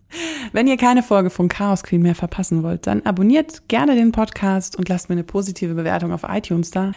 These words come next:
Das hilft mir nämlich, sichtbarer zu werden. Ihr findet mich auch unter Chaos Queen Podcast auf Instagram. Da könnt ihr mir immer gerne schreiben, auch wenn ihr zum Beispiel Themenvorschläge habt.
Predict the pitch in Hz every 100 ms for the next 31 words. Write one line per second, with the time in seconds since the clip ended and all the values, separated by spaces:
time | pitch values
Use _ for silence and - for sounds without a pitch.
0 | - 185 214 220 202 185 180 - 202 226
1 | - - 160 160 170 - 165 175 185 190
2 | 233 302 302 269 202 208 196 202 185 -
3 | 202 233 - 196 226 226 196 185 - 170
4 | - - _ 185 208 - 240 247 269 202
5 | 190 180 180 180 180 226 226 196 190 -
6 | 180 208 202 175 190 180 185 - - -
7 | 220 226 170 160 - 170 170 208